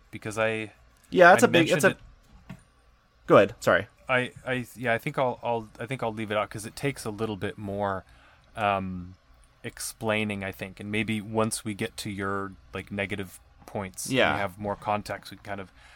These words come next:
Speaker 1: reveal a little bit. But it's not just any game. It's not like, uh, you know, Super Mario Brothers or something. The game has meaning.
Speaker 2: Yeah, it's a recruitment tool, but also, like,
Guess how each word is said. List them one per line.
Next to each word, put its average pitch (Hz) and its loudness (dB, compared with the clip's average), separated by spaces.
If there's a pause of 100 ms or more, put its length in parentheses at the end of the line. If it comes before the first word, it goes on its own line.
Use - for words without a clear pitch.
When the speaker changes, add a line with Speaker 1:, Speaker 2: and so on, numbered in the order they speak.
(140)
Speaker 1:
reveal 104 -6
a - -8
little 98 -8
bit. 92 -8 (260)
But 123 0
it's - -4
not 240 -2
just - -4 (100)
any 135 2
game. 92 -10 (380)
It's 110 -8
not 120 2
like, 104 0 (340)
uh, 104 4
you 110 -8
know, 95 -6
Super - -8
Mario 107 2
Brothers 92 -4
or 104 -14
something. 98 -8
The 101 -6
game 120 -2
has 107 -4
meaning. 98 -6 (1400)
Speaker 2:
Yeah, 156 8
it's 151 2
a 170 8
recruitment 196 0
tool, 180 0
but 151 0
also, 139 4
like, 127 2